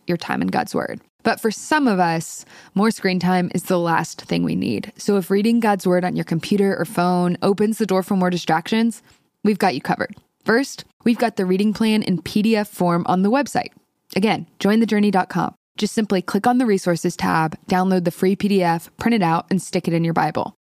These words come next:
Or if you're in Dallas, you can pick up a hard copy of the P D F at the welcome desk at Watermark Community Church on Sunday mornings. And this year, we brought back the Join the Journey Journal, which is available on Amazon.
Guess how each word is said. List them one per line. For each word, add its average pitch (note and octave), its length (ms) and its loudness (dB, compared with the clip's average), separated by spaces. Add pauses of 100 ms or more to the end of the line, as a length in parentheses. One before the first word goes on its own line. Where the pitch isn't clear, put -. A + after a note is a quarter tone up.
(200)
Or B3 80 6
if - 100 -2
you're A#3+ 100 2
in G3+ 80 2
Dallas, A3 540 0 (240)
you A3+ 140 2
can C#4 160 0
pick A#3+ 180 0
up F#3 140 2
a - 20 4
hard G3 340 0
copy F3+ 360 0
of D#3 100 0
the E3 100 -2
P - 220 -2
D F3 140 2
F D#3+ 260 -2 (100)
at E3+ 120 -4
the E3+ 80 0
welcome G3+ 400 0
desk E3 360 -2
at F3 140 -2
Watermark F3+ 400 0
Community F3 400 0
Church - 400 -4
on E3 140 0
Sunday D#3+ 260 0
mornings. - 540 -6 (180)
And G3 260 2
this D#4+ 220 -2
year, E3+ 320 -2 (200)
we A3 160 2
brought B3+ 240 0
back F#3 260 0
the G3 100 0
Join F#3+ 340 0
the A3+ 60 4
Journey F#3 300 0
Journal, D#3 380 -2
which G3 240 -2
is F#3+ 120 0
available F#3 400 2
on F3+ 240 2
Amazon. A#3+ 460 -2